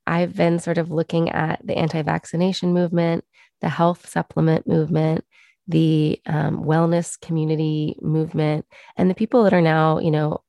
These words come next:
spreading covid misinformation have for a decade been spreading false cancer cures,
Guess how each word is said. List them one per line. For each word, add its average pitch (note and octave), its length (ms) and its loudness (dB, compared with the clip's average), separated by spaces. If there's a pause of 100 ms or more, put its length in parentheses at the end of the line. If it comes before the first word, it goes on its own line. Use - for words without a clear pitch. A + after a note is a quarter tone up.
(240)
spreading D#3 340 -2
covid G#3 380 0
misinformation D#3 840 -2 (380)
have G#3+ 320 2
for G3 640 2 (120)
a - 100 -6
decade D#3+ 580 -2
been D#3+ 240 0
spreading D#3 480 -2
false D3 300 -4
cancer F#3+ 400 -2
cures, E3+ 600 0